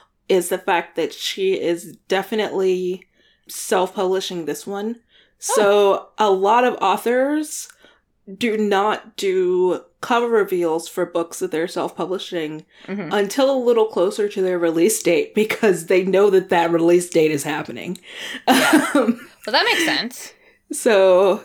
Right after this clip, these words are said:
Speaker 1: yeah, that, that, in that situation, I think that's probably what happened here, because some people will release, do, will do a cover reveal before they've even, like, written the book, which I can't believe that happens.
Speaker 2: Wow.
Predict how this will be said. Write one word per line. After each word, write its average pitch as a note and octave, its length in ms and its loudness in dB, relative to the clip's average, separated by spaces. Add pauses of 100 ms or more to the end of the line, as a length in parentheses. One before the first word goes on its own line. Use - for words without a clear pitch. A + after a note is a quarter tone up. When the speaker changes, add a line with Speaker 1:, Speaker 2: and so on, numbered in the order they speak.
(160)
Speaker 1:
yeah, G#3+ 140 2
that, A3 400 2
that, A3 320 4
in G#3+ 200 8
that A3 240 4
situation, F#3+ 580 2
I F3 60 4
think F#3 220 0
that's D3 180 0
probably D#3+ 720 0 (360)
what F#3 160 2
happened D#3 360 0
here, C#3 340 0
because F3+ 380 0
some E4+ 220 4
people F#3 540 4
will F3+ 300 6
release, F3 380 4
do, F#3 180 0
will E3+ 160 4
do E3+ 160 4
a D#3+ 80 2
cover F#3+ 320 2
reveal E3+ 680 0 (340)
before G#3+ 320 2
they've F3+ 240 4
even, E3+ 300 2
like, C#3 180 -8
written D3+ 320 -4
the D3+ 60 -8
book, - 440 -16
which - 320 -2
I F#3+ 180 0
can't D#3+ 420 -6
believe D#3 500 -2
that - 180 -10
happens. - 420 -14
Speaker 2:
Wow. - 580 -4